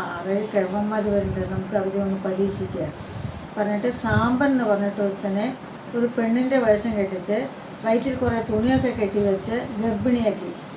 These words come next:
ഗർഭിണിയാക്കിയിട്ട് ഇവരെ എന്താ പറയുക നോക്കാമല്ലോ എന്നും പറഞ്ഞ് വിനാശകാലയെ വിപരീത ബുദ്ധി പറഞ്ഞിട്ട് ഇവരുടെ അടുത്ത് ഇവരാരാണെന്ന് അറിയില്ല. ഇപ്പോൾ ഇഷ്ടമായി തന്നെ നല്ലവരെയൊക്കെ ചീത്തപ്പേരല്ലേ.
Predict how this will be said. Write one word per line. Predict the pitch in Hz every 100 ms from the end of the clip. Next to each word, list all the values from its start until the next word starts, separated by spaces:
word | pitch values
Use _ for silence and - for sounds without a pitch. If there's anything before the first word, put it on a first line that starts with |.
| - - - - 220
ഗർഭിണിയാക്കിയിട്ട് | 220 247 262 240 202 226 226
ഇവരെ | 220 220
എന്താ | 214 214 226 220
പറയുക | 196 196
നോക്കാമല്ലോ | 190 190 190 196 190 156 147 - - - - 214
എന്നും | 233 233
പറഞ്ഞ് | 226 220
വിനാശകാലയെ | 202 214 233 247 262 254 240 247 262
വിപരീത | 233 214 226 254 262
ബുദ്ധി | 247 220 247
പറഞ്ഞിട്ട് | 240 226 220 240
ഇവരുടെ | 220 220
അടുത്ത് | 233 254 254 254 - - - -
ഇവരാരാണെന്ന് | 247 247 220 240 254 262 254 262 269 269 - - - - 220
അറിയില്ല. | 240 277 320 302 262 196 - - - -
ഇപ്പോൾ | 240 285 277
ഇഷ്ടമായി | 277 262 294 285 277 262 277
തന്നെ | 254 247
നല്ലവരെയൊക്കെ | 233 233 262 262 262 262 - 269 262 262 - - 294 285 277 233 170 -
ചീത്തപ്പേരല്ലേ. | 254 247 262 247 226 196 170